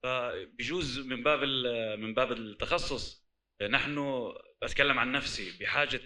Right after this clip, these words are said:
ناظم جامع، آه، الصناعة البصرية، ليس فقط دور النشر. وأكاد أجزم بأنه حتى الدكتور، آه، علي في فترة من الفترات، لو أن هنالك توثيق حقيقي للمرحلة، كان صاحب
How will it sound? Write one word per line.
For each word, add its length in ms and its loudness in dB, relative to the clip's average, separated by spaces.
ناظم 580 -2
جامع، 560 2
آه، 1000 0
الصناعة 380 4
البصرية، 720 0
ليس 180 2
فقط 360 -4
دور 160 -4
النشر. 440 -4
وأكاد 880 2
أجزم 380 2
بأنه 240 -2
حتى 240 -4
الدكتور، 680 -2
آه، 280 -8
علي 340 0
في 140 -8
فترة 200 -4
من 60 0
الفترات، 480 -2
لو 140 0
أن 100 0
هنالك 420 -2
توثيق 480 -6
حقيقي 580 -6
للمرحلة، 600 -4
كان 200 2
صاحب 520 2